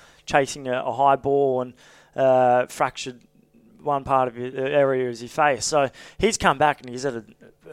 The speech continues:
scintillating s-, s-, uh, return. So certainly he's a good player, but even someone like a Hugh Jones, who we've seen a fair bit in Super Rugby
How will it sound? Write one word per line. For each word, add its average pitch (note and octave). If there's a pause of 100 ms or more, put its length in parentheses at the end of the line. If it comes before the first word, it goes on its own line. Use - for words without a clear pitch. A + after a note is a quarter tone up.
(320)
scintillating C3
s-, -
s-, -
uh, B2+
return. B2
So C#3 (520)
certainly G3
he's C#3
a -
good C#3+
player, D3
but - (560)
even G3+
someone D#3+
like C#3+
a C#3
Hugh C#3
Jones, C#3
who C#3
we've B2
seen C#3+
a C3
fair C#3+
bit D3
in B2+
Super C3+
Rugby B2+